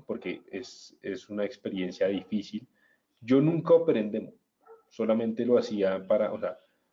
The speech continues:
hice operaciones, pero mejor dicho, era solo para saber,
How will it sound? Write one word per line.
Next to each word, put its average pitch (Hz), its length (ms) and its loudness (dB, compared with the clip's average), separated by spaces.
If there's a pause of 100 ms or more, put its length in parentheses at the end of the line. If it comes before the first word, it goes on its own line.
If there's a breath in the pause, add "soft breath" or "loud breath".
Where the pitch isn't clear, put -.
(500)
hice 139 200 4
operaciones, 156 500 6
pero 123 320 4
mejor 107 320 0
dicho, 104 260 -4
era 95 160 2
solo 113 220 0
para 117 380 2
saber, 92 340 0